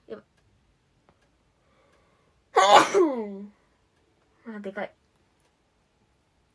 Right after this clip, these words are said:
福ちゃんさん、かわいい、ありがとう。くるくるのランダムも写真コンボできた。お！友達？おめでとう！さすが。くるくる推しなだけあ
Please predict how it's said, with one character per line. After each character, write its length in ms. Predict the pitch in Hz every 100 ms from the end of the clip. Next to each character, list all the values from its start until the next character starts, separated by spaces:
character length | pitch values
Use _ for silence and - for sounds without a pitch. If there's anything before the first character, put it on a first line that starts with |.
| _ _ _ _ _ _ _ _ _ _ _ _ _ _
福 220 | - -
ち 40 | 381
ゃ 60 |
ん 80 | 349
さ 100 | 311
ん、 60 | 240
か 100 | 330
わ 120 | 381
い 80 | 339
い、 120 | - -
あ 60 |
り 100 | 523
が 80 | 571 - -
と 60 | 523 539 -
う。 60 | - _ _ _ _ _ _ _ _ _ _ -
く 80 | 415
る 100 | 403
く 60 |
る 100 | 330
の 80 | 277
ラ 120 | 294
ン 60 | 311
ダ 100 | 277
ム 60 |
も 80 | 247
写 100 | 262
真 180 | 294 302
コ 120 | 339
ン 20 |
ボ 80 | 302
で 60 | 285
き 40 |
た。 100 | -
お！ 40 | 466
友 200 | 415 - - - - - - 415 480 523
達？ 120 | 349
お 60 |
め 40 | 339
で 60 |
と 60 | 453 - 640 831 807 831 831 831 622
う！ 100 | - - _ - - _ _ _ _
さ 180 | - 208
す 160 | -
が。 320 | 208 196 202 - _ _ _ _ _ _ _ _ _
く 140 | - 220
る 80 | 202
く 120 | 196
る 100 | 196
推 60 |
し 140 | 226 214
な 120 | 196
だ 120 | 196
け 140 | 190
あ 100 | 185